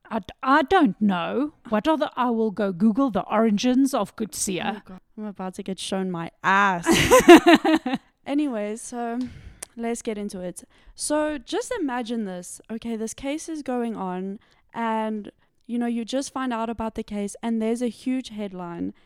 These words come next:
Speaker 2: and it's transvestite killer poses as whore.
Speaker 1: Wait, what?
Speaker 2: Yeah, transvestite killer poses as whore.
Speaker 1: Uh, as whore?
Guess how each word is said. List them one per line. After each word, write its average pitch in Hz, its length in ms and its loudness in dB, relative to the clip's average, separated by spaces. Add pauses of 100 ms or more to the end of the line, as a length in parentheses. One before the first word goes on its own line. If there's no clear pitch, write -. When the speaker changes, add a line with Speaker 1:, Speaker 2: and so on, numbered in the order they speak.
(220)
Speaker 2:
and 240 180 -2
it's 220 200 -6
transvestite 233 920 -10
killer 190 460 -10
poses 208 600 -4
as 180 240 -8 (120)
whore. - 280 -6 (360)
Speaker 1:
Wait, 240 200 -6
what? 226 360 -8 (240)
Speaker 2:
Yeah, 214 320 -12
transvestite 214 840 -12
killer 185 440 -12 (340)
poses 202 720 -6
as 180 220 -10 (120)
whore. 185 380 -8 (280)
Speaker 1:
Uh, 247 160 -4 (280)
as 233 220 -2
whore? 226 680 2